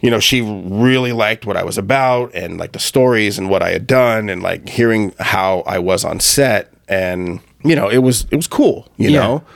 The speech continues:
Speaker 2: Yeah.
Speaker 1: And so, um, you know, I went down and, like, you know, I auditioned for, you know, for that thing. And then while that was going on, Marv again
Speaker 2: Mm-hmm.
Speaker 1: hits me up and was just like,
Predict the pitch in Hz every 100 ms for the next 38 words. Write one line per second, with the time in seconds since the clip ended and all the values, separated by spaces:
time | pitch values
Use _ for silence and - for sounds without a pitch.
0 | - 143 147 - - - _ 120 120 -
1 | - 135 120 110 107 101 101 90 85 -
2 | _ _ _ _ _ _ _ _ _ -
3 | 113 90 101 110 107 120 110 107 98 92
4 | 85 92 85 90 87 90 98 - 95 92
5 | - 85 92 92 - 90 92 87 - 92
6 | 87 90 101 - 98 92 90 92 - _
7 | _ _ 98 92 90 131 202 165 85 98
8 | 87 87 87 85 87 - - _ _ -
9 | 101 113 147 143 120 - 98 80 80 85
10 | - - - 120 117 113 113 120 95 101
11 | 87 87 95 90 82 87 85 98 92 82
12 | 85 -